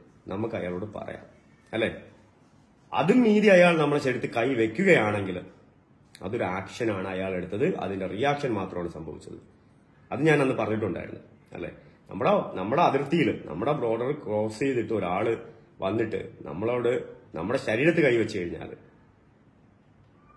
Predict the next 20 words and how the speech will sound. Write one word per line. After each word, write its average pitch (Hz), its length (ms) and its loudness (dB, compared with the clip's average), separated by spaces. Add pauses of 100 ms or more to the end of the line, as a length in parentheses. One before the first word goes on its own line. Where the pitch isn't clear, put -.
അത് 139 480 -2 (340)
നിങ്ങൾ 123 300 0
തന്നെ 117 120 0
ഒന്ന് 107 120 2
ആലോചിച്ച് 101 360 -2
നോക്കൂ. 80 300 -10 (440)
ഞാൻ 104 140 -4
ഒന്നല്ല 123 300 2
അഞ്ച് 107 200 0
പ്രാവശ്യം 147 380 2
പറഞ്ഞു, 107 240 0 (920)
"എൻ്റെ 92 140 -8
ശരീരത്ത് 92 300 -6
കൈ 107 160 -2
വെക്കരുത്, 117 440 0
വെക്കരുത്, 113 340 0
എന്നെ 110 140 0
തൊടരുത്, 131 520 0
തൊടരുതെന്ന്" 131 480 2
പറഞ്ഞു. 90 240 -4